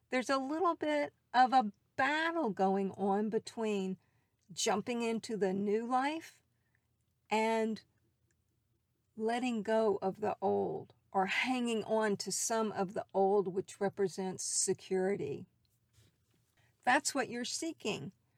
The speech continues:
Now, what you're offering, we would look to the opposite house, which is the seventh house.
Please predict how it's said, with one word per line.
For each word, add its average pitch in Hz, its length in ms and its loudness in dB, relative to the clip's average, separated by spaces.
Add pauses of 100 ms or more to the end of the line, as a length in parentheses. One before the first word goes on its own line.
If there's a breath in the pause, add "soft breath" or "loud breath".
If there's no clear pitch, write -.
Now, 233 160 0
what 240 200 2
you're 214 240 2
offering, 247 680 2 (140)
we 240 140 -4
would 240 160 -4
look 240 240 -6
to 269 140 -4
the 240 100 4
opposite 254 560 0
house, - 480 -8 (760)
which 226 160 -6
is 226 140 -4
the 220 80 -4
seventh 240 540 4
house. - 640 -4